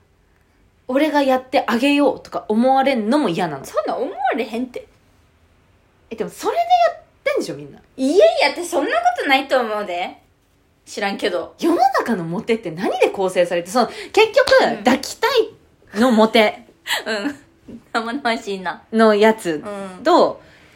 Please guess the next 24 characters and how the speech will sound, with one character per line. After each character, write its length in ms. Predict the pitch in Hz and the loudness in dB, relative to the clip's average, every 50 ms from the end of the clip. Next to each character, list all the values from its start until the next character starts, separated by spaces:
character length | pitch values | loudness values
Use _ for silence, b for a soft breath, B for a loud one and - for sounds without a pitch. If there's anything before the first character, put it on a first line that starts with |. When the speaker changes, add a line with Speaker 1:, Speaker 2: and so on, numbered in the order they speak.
| b b b - | b b b -4
Speaker 1:
可 220 | - 302 349 381 403 | 2 4 6 6 6
愛 220 | 415 427 392 277 | 6 4 2 0
い 20 | |
こ 100 | - 285 | -2 -2
の 140 | 302 381 403 | -2 0 0
子 80 | 392 254 | -2 -4
と 80 | 196 | -6
付 140 | 190 - - | -8 -8 -6
き 100 | - 254 | -2 -2
合 60 | 233 | -2
い 60 | 240 240 | 0 0
た 80 | 240 | -2
い 40 | 202 | -4
の 60 | 160 | -4
モ 120 | 151 165 175 | -6 -8 -6
テ 120 | 196 180 | -6 -6
っ 40 | - | -8
て 80 | - | -8
違 240 | 143 - - - 226 226 262 247 | -12 -8 -6 -4 0 2 2 2
う 40 | 180 | 0
じ 100 | - - | -2 -8
ゃ 20 | |
ん。 40 | - - _ _ _ _ - | -14 -20 _ _ _ _ -16
Speaker 2:
あ、 160 | - 214 - | -16 -16 -16